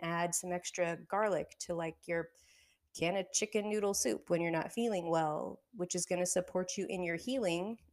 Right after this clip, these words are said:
And frankly, it'll improve the taste. You know, we don't have to be Martha Stewart here. We just have to consider ways that we can incorporate the craft into our daily lives. And by taking those few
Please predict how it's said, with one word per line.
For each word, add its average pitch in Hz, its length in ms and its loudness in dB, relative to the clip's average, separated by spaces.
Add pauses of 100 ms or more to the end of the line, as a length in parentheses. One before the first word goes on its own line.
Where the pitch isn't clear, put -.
And 180 300 -4 (180)
frankly, 233 460 0
it'll 233 260 2
improve 190 380 -2
the 214 60 -2
taste. - 540 -2 (140)
You 170 100 -2
know, 180 140 0
we 220 80 8
don't 220 140 4
have 302 200 -4
to 285 100 -8
be 240 140 0
Martha 226 340 2
Stewart 180 560 2
here. 160 280 -2
We 180 100 0
just 202 240 -2
have 208 200 0
to 190 240 -4 (720)
consider 220 520 2
ways 180 420 4
that 165 200 2
we 175 100 -4
can 175 360 -6
incorporate 180 680 -2
the - 40 -6
craft - 600 -6 (180)
into 202 300 0
our 165 140 0
daily 156 300 -4
lives. - 600 -4
And 170 180 -6
by 170 180 -4
taking 214 460 -2
those 175 300 0
few 190 260 0